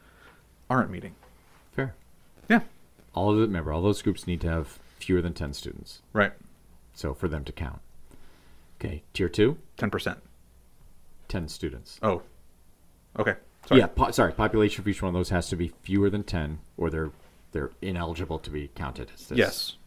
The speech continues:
Speaker 2: So, which is also fair, 'cause you don't wanna, you, small sample size,
Speaker 1: Yeah, you,
Speaker 2: just
Speaker 1: you
Speaker 2: doesn't
Speaker 1: can't.
Speaker 2: work.
Speaker 1: Right, you can't.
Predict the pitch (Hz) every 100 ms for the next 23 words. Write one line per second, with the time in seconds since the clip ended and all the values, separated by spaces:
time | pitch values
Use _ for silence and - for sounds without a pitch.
0 | - - - 80 92 98 - 78 - 78
1 | 65 55 60 - 78 - 80 73 71 73
2 | 71 - 107 92 - 104 80 - 82 82
3 | 87 87 - - - - - 170 - 135
4 | 101 107 - 135 - - - 131 123 92
5 | 131